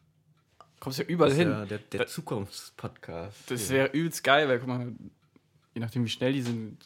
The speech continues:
Speaker 1: dann
Speaker 2: Es,
Speaker 1: müssen
Speaker 2: es gab auch so ein, so ein, so ein Modell mit so Art, ja, so, so, so Stationen. Das ist wie so ein U-Bahn-Netz, halt überirdisch, überall so Stationen auf Hochhäuser oder, oder auf Häuserdächern oder so
Speaker 1: Mhm.
Speaker 2: draufgebaut.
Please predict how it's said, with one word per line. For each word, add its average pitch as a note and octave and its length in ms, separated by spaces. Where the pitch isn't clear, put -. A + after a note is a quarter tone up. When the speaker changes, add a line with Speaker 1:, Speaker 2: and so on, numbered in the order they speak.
Speaker 1:
dann A2+ 160
Speaker 2:
Es, B2+ 200
Speaker 1:
müssen C3+ 140
Speaker 2:
es A#2+ 180
gab D#3+ 200
auch C3 180
so C#3 140
ein, B2+ 300
so A#2+ 100
ein, B2+ 120
so A#2+ 80
ein A#2+ 80
Modell B2 480
mit B2 200
so A#2+ 320
Art, A2+ 480
ja, A2+ 200
so, A2 100
so, G#2+ 140
so G#2 160
Stationen. C#3 880
Das B1+ 160
ist A2 140
wie A#2 60
so A#2+ 100
ein A2+ 80
U-Bahn-Netz, D3 540
halt A#2 220
überirdisch, C#3+ 520
überall A#2+ 280
so A#2 100
Stationen B2+ 580
auf - 280
Hochhäuser C3+ 640
oder, F2+ 220
oder D2+ 220
auf - 280
Häuserdächern B2+ 760
oder B2 180
so C#3 180
Speaker 1:
Mhm. B2 300
Speaker 2:
draufgebaut. D#3+ 640